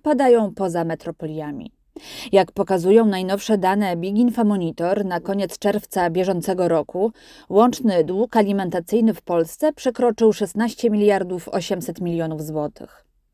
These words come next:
Problem niepłacenia na dzieci dotyka przede wszystkim największych aglomeracji.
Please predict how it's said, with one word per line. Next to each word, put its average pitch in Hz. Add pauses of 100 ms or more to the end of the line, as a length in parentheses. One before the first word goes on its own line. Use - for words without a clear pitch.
(500)
Problem 180
niepłacenia 185
na 196
dzieci 175
dotyka 196
przede 185
wszystkim 196
największych 214
aglomeracji. 160